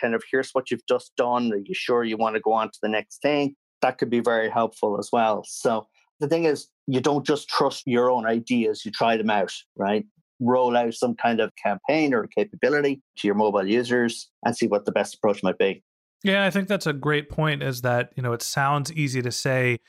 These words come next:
Speaker 2: look, simplifying and shortening your user experience is the way to go. Less clicks is better.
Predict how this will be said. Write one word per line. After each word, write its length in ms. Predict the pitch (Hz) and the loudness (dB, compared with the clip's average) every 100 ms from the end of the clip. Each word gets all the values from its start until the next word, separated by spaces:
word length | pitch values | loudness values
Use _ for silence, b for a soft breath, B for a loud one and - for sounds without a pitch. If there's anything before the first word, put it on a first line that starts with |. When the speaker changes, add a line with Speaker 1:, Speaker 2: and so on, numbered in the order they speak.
| b - | b -8
Speaker 2:
look, 240 | 170 135 | -2 -2
simplifying 840 | - 160 143 147 - 143 131 127 143 | -2 -2 -2 -2 0 2 2 0 -2
and 140 | 131 123 | -4 -4
shortening 680 | - 139 143 135 131 131 | -2 -2 -2 -2 0 0
your 140 | 123 120 | 0 2
user 340 | 131 127 120 | 0 0 0
experience 560 | 110 - 123 120 113 123 | -4 -4 -2 0 -2 -4
is 120 | 110 | -4
the 100 | 117 | -2
way 200 | 110 110 | 0 0
to 80 | 110 | 0
go. 240 | 117 104 | -2 -2
Less 300 | 110 127 - | -2 -2 -2
clicks 380 | - 139 - 127 | -4 -6 -4 -6
is 100 | 120 | -4
better. 400 | 151 156 147 | -2 0 0